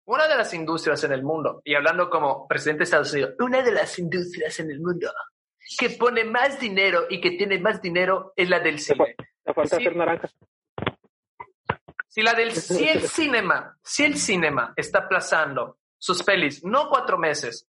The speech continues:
Speaker 1: no medio un año, un año entero,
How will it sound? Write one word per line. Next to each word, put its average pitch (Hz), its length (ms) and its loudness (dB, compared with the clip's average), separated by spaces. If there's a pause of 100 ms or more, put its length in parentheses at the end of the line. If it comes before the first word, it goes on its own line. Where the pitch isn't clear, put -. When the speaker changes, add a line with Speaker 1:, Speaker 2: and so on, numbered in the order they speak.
Speaker 1:
no 202 200 2
medio 196 260 2
un 156 100 0
año, 127 420 -4
un 285 200 -2
año 262 320 2
entero, 165 680 0